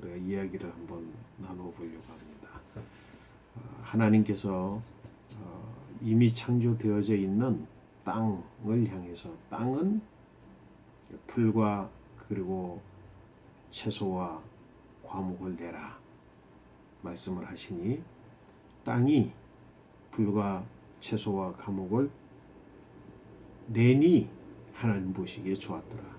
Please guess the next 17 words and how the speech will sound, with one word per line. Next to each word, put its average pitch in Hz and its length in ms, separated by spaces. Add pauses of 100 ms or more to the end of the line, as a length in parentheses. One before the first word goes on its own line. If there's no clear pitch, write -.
(1400)
아, - 500 (760)
여러분, 127 220
오늘은 151 340
조금 143 380
이제 101 160
성경의 135 600
근거에서, 101 2000 (460)
어, - 240
한 120 200
차원 113 320
더 101 140
나가서 90 460
말씀을 90 640
드리자면, 85 760 (1080)
어, 90 240 (1900)
현대 107 260
과학으로, 101 720